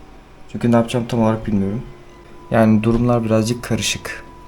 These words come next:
Olur mu olmaz mı bilmiyorum dediğim gibi. Valla masada da çok dağıttık. Ders çalışıyorum diye çok da fazla özen göstermiyorum. Bakalım. İşte bu hafta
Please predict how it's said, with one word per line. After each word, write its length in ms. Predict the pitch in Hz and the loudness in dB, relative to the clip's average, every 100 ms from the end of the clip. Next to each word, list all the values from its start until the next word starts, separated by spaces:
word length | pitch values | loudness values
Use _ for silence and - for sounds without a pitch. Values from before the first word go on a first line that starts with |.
| - - - - - - - - - | -20 -20 -20 -20 -20 -20 -20 -20 -4
Olur 300 | 104 123 127 | 0 0 2
mu 80 | 123 | 2
olmaz 280 | 127 123 120 | 4 4 2
mı 200 | 139 135 | -2 0
bilmiyorum 400 | 123 117 101 104 | 2 4 4 2
dediğim 220 | 101 98 | 0 0
gibi. 200 | 101 113 143 - - - - | 0 -2 -4 -10 -20 -14 -4
Valla 140 | 107 | 2
masada 420 | 110 110 123 117 110 | 2 2 2 2 0
da 60 | |
çok 300 | - 110 - | -6 -10 -4
dağıttık. 600 | 107 104 - - - - - - - - - - | -2 -2 -6 -12 -14 -18 -20 -20 -20 -20 -14 -4
Ders 180 | 104 - | -4 0
çalışıyorum 340 | 107 107 107 | -2 2 2
diye 100 | 104 | 2
çok 180 | 110 - | -2 -6
da 60 | |
fazla 280 | 101 104 101 | -4 -2 -2
özen 220 | 98 98 | -2 -2
göstermiyorum. 600 | 95 98 - 98 98 95 120 - - - - - - - - - - - - - - - | -2 -4 -2 0 0 -2 -8 -16 -20 -20 -20 -20 -20 -20 -20 -20 -20 -20 -20 -20 -20 -2
Bakalım. 320 | 120 117 120 - - - - - - - - - - - | -2 2 0 0 -10 -20 -20 -20 -18 -18 -20 -20 -18 -12
İşte 360 | - 117 107 - | 2 4 4 2
bu 160 | 117 | 2
hafta 400 | 107 107 - 107 | 2 0 0 0